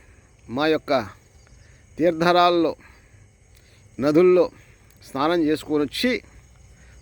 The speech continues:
వారి తాలూకా పాపాలను, రోగాలను, ఇతర జంజాటలను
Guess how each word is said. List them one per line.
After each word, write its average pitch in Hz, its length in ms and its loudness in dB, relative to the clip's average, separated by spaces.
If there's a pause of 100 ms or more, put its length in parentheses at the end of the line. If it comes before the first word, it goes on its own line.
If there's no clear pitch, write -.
వారి 151 340 4
తాలూకా 165 640 0 (720)
పాపాలను, 170 760 0 (540)
రోగాలను, 165 840 0 (480)
ఇతర - 400 -4
జంజాటలను 156 1000 0